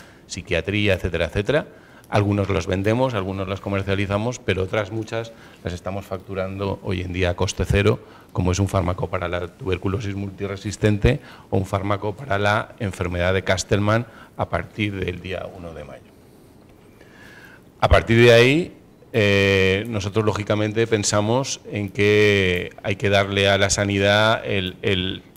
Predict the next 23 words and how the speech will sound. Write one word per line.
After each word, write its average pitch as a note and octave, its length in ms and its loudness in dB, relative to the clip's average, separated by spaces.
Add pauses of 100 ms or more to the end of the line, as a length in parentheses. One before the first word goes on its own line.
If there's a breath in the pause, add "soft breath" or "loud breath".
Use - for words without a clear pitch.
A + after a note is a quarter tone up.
(100)
tercer A2 360 0
punto A2 280 0
que G2 80 -2
comentaba F#2 420 2
el E2+ 60 -2
consejero, F2 560 -10
¿no? G2+ 100 -8
Aparte F#2+ 260 -6
de F#2 40 -6
la F2+ 80 -4
universalidad, F#2 800 0
la F#2+ 100 -6
gratuidad, F#2 720 -4 (320 loud breath)
pero F#2+ 140 0
sobre F2+ 200 -6
todo G2 240 -2
la, G2+ 240 2
la F#2+ 140 -2
humanidad, D#2+ 580 -6
¿no? F2+ 120 -8
La F#2 160 -6
humanización, D#2+ 720 -10
¿no? - 80 -14